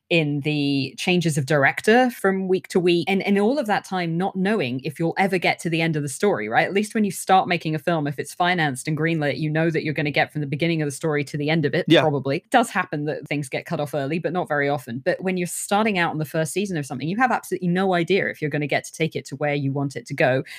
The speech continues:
Speaker 1: You might not even have a full idea of exactly where that point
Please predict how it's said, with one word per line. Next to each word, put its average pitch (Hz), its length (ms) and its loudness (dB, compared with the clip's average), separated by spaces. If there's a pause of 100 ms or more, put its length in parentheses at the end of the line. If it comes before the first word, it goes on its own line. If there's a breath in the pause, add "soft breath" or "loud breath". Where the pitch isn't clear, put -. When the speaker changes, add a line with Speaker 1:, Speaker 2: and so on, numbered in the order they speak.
(120 loud breath)
Speaker 1:
You 202 120 6
might 254 180 6
not 214 140 4
even 190 180 2
have 190 180 0
a 175 60 -2
full 247 260 4
idea 160 300 6
of 156 80 0
exactly 175 440 0
where 156 200 0
that 165 180 -2
point 175 300 -4